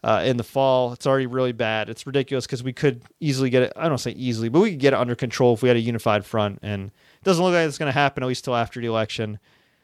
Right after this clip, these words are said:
So, you know, as far as traveling, I mean, look, there's always exceptions made.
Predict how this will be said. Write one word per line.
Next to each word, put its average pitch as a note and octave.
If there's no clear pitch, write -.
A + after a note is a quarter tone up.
So, B2
you B2+
know, A#2+
as G#2
far C#3+
as C3+
traveling, D#3
I D3
mean, D3+
look, C3+
there's B2+
always D#3+
exceptions D3+
made. D3+